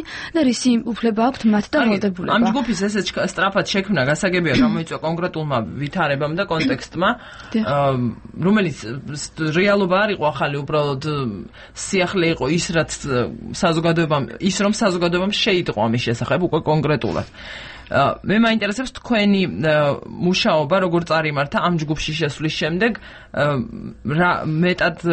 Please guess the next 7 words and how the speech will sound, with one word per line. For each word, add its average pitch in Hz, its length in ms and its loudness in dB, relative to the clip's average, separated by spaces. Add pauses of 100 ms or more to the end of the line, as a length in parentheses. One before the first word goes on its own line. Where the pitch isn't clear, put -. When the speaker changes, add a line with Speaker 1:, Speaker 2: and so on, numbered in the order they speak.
(100)
Speaker 2:
გახსნილია 156 680 0 (140)
არის 156 260 -2
თუ - 120 -6
არა 127 180 2
თქვენთვის 131 440 -2
ინფორმაციის, 143 800 0 (140)
ა, 117 200 0